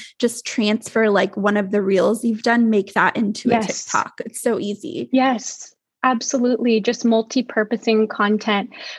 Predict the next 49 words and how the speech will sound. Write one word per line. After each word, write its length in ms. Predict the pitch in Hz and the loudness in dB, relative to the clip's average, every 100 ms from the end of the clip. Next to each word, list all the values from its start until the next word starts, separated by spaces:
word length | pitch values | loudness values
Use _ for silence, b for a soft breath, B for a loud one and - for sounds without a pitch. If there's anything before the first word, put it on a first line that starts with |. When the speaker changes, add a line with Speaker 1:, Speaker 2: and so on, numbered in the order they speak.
| B | B
Speaker 2:
which 200 | 269 320 | 0 2
is 140 | 269 | 0
what 160 | 294 294 | 2 4
I 160 | 359 | 4
do. 240 | 285 226 196 | 4 2 2
And 200 | 247 247 | 2 2
it's 200 | 240 - | 2 0
so 120 | 262 | 0
funny 320 | 269 294 262 | 2 2 4
because 680 | 214 220 - 220 220 214 - B B B _ _ _ | 2 -2 0 4 4 2 -4 B B B _ _ _
I'll 140 | 247 240 | 0 0
have 200 | 247 202 | -2 -2
videos 440 | 220 214 254 240 | -2 -2 -2 -2
that 180 | 233 - | -4 -4
do 160 | 233 | -6
great 380 | 208 220 214 247 240 | -4 0 2 0 0
on 160 | 220 | -4
TikTok 600 | 214 - 208 247 269 320 - - | -4 -6 -6 -2 0 0 -4 -2
and, 460 | 226 208 208 214 - - - | 2 2 4 2 -2 -8 0
and 440 | 226 220 220 226 - - - - - 214 | 2 4 4 2 -2 -14 -20 -20 -10 -2
videos 340 | 233 240 226 | 2 2 2
that 180 | 220 208 | -2 0
do 160 | 226 | -2
great 240 | 208 214 220 | 0 0 2
on 120 | 220 | 2
Instagram. 500 | 233 294 247 208 196 | 2 0 0 2 2
And 100 | 208 | 2
it 80 | - | 0
could 140 | 262 | 0
be 140 | 262 247 | 0 0
the 100 | 240 | -2
same 480 | - 233 311 370 254 | -4 0 2 2 2
video, 460 | 208 208 214 262 - B B B | 2 2 4 2 -2 B B B
but 220 | - 233 - | -2 -2 -2
for 140 | 233 | -4
some 320 | 208 233 226 226 | -2 0 2 4
reason 540 | 214 226 233 254 294 | 2 2 2 2 2
it 120 | - | 0
hits 240 | 208 214 226 | -2 -4 0
a 40 | |
million 360 | 220 214 220 220 | 0 2 2 2
views 220 | 220 208 | 2 0
on 120 | 220 | 0
Instagram 600 | 220 277 - 247 220 202 | 2 0 0 0 2 2
or 180 | 208 208 | 2 2
it 80 | - | 0
really 280 | 220 226 226 | 2 4 4
resonates 800 | 214 208 208 220 208 214 208 - | 4 2 2 2 2 0 -2 -4
with 260 | 214 214 | 0 0